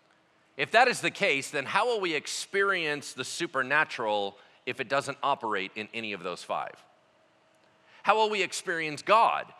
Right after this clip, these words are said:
if he does not primarily operate in those five?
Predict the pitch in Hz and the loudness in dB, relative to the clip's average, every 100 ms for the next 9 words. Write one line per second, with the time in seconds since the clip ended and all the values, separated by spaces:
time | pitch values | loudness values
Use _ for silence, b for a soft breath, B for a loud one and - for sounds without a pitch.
0 | - - 156 180 165 156 117 143 156 131 | -8 -4 -4 -2 0 0 -2 0 4 4
1 | 117 - - - 143 147 170 131 101 95 | 2 -6 -12 -2 0 4 4 4 2 2
2 | 87 90 82 65 - b b b _ 117 | 0 -2 -2 -4 -8 b b b _ -6
3 | 92 87 - 104 78 58 | -4 -4 -4 -4 -4 -4